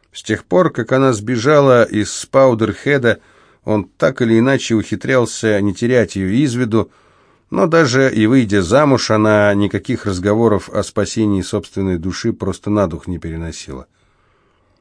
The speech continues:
Муж дважды вышвыривал старика из своего дома, оба раза не без помощи полиции, ибо сам физической силой не отличался. Но Господь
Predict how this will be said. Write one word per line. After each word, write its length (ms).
Муж 460
дважды 480
вышвыривал 600
старика 520
из 100
своего 320
дома, 460
оба 260
раза 300
не 80
без 220
помощи 420
полиции, 640
ибо 500
сам 480
физической 880
силой 420
не 140
отличался. 880
Но 460
Господь 760